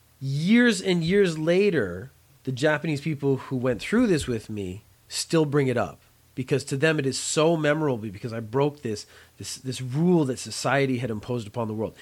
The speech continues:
If you eat sushi, you drink green tea.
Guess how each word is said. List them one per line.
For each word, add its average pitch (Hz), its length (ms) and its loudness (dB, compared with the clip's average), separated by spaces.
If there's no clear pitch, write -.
If 165 180 -4
you 180 160 -4
eat 196 180 -2
sushi, 107 720 -2
you 135 100 -4
drink 127 280 -2
green 139 280 0
tea. 127 380 -4